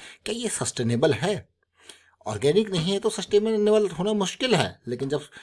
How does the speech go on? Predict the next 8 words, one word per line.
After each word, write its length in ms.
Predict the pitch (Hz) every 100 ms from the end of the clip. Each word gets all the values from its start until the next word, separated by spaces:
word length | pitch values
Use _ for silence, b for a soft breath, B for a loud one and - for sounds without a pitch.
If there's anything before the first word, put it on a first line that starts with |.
| B B B
चीज़ें 220 | - 151 180
आपको 260 | 170 -
दिखती 360 | 131 123 - 180
है 100 | 147
कि 120 | 135
हाँ, 260 | 110 92 -
कंपनी 360 | 101 107 147
धीरे-धीरे 720 | 117 87 135 147 107 120 131